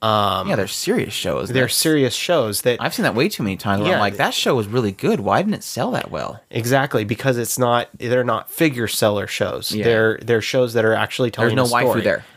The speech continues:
Speaker 1: Exactly, there's no waifu.
Speaker 2: People want the Blu-ray of the waifu. They want the figure of the waifu. And a
Speaker 1: Exactly.
Speaker 2: good way of selling the waifu to people is a fan service. We just, we just answer the question.
Speaker 1: Exactly.
Speaker 2: <laughs> Pretty much.
Speaker 1: <laughs>
Speaker 2: Um, yeah, before we kind of, uh,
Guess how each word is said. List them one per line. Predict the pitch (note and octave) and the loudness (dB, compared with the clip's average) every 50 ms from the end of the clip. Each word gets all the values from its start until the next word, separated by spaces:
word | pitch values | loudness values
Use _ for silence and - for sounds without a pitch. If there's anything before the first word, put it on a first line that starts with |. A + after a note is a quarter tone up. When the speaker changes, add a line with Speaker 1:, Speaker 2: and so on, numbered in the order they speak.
| - - | -18 -12
Speaker 1:
Exactly, | - E3+ C3 C3+ A#2 - - G#2 G#2 | -6 -2 0 0 0 0 -2 -4 -4
there's | G#2+ G#2 F#2 | -4 -4 -2
no | A#2+ A#2+ A#2 A2+ | 0 0 2 2
waifu. | A2 A2 A2 G2+ - - | 2 0 -2 -4 -4 -4
Speaker 2:
People | B2 A#2+ B2+ C3 | -4 -2 0 0
want | C3+ B2+ B2+ | 0 0 0
the | C3 | 0
Blu-ray | A#2+ B2+ C3 B2+ B2+ B2+ B2 | 0 2 2 2 2 2 2
of | B2 A#2+ | 2 0
the | A#2 | 0
waifu. | A2 A#2+ A#2+ A#2 - - G#2+ G2 | 0 0 0 0 -2 -4 -4 0
They | F#2+ F#2+ | 0 0
want | F#2+ G#2 A2+ A2+ - | 2 2 2 0 0
the | A#2 | -2
figure | - - C3+ B2+ B2 A#2+ B2+ | 0 0 0 0 2 2 2
of | A2+ | 2
the | A2+ A2 | 2 2
waifu. | A2+ A#2 A2 G#2+ - A2+ F#2 - - - _ _ _ _ _ _ _ _ | 2 0 0 0 0 -2 -4 -4 -6 -10 _ _ _ _ _ _ _ _
And | - A2 G#2+ | -2 2 2
a | A2 | 4
Speaker 1:
Exactly. | G#2+ G2 C3+ | 4 4 2
Speaker 2:
good | B2+ A#2+ | 2 2
way | C3 B2+ B2 | 2 2 2
of | A#2 - | 0 -2
selling | - - B2 A#2+ A#2+ A#2 | 0 2 2 2 2 2
the | A#2 A2+ | 2 2
waifu | A#2 A#2 A#2 - - A#2 | 2 0 0 0 -2 -2
to | A2+ | -2
people | - - A#2 G#2 - A2 A2 | 0 -2 -2 -2 0 0 -2
is | G#2+ G#2+ G#2+ G#2+ | -2 -2 -4 -4
a | |
fan | - - A2 G2+ F#2+ G#2 | -2 0 0 0 -2 -4
service. | - C#2+ C2+ E2 - - - - - - _ _ _ _ _ _ _ _ _ _ _ _ _ _ | -6 -8 -8 -8 -10 -12 -14 -16 -18 -20 _ _ _ _ _ _ _ _ _ _ _ _ _ _
We | - A#2+ | 2 2
just, | A#2+ A2+ G#2+ - - - - - | 4 4 2 0 -2 -4 -4 0
we | A2+ A2+ | 2 2
just | A2 A2 G#2+ | 2 4 4
answer | G#2+ A2 G#2+ - | 4 4 2 0
the | - - | -4 -4
question. | - - G2+ G2 - - - - - - - - | 0 0 0 0 0 -4 -10 -12 -14 -16 -12 -10
Speaker 1:
Exactly. | F#3 - A2+ C#3+ - - - - B2 | -4 0 2 2 2 2 0 -6 -10
Speaker 2:
<laughs> | - - A2+ | -8 -10 -10
Pretty | - - C#3 C3 A#2 - | -4 0 0 0 2 2
much. | E4+ - F4 F4 - | 0 2 2 2 2
Speaker 1:
<laughs> | - E4+ D#4+ - - D#4 D#4 D#4 - D#4+ E4+ D4+ C#4 - _ - C4 B3+ - - | 2 0 0 0 0 -2 -2 -2 -2 -4 -4 -4 -4 -6 _ -8 -8 -8 -6 -2
Speaker 2:
Um, | - A#2 A2+ A#2 A2+ A2+ A2 G#2+ G#2+ A2 A2+ - _ _ _ _ _ _ _ _ - | 0 2 4 4 4 4 2 0 -2 -4 -8 -16 _ _ _ _ _ _ _ _ -4
yeah, | D3+ D#3+ D#3+ D#3 D3+ | 0 2 2 2 2
before | D3 D3 C#3+ - G3+ G3+ | 2 0 0 0 2 2
we | F#3+ F3+ | 2 0
kind | D3 - D#3 C#3+ | 2 2 2 2
of, | C3+ A2+ G2+ - - - - - - - - - _ _ - | 2 2 0 -4 -8 -14 -16 -18 -20 -20 -20 -20 _ _ -2
uh, | G2+ A2+ G#2+ G#2 G2+ F#2+ F2+ F2+ D2+ | 2 2 4 4 4 2 2 0 -2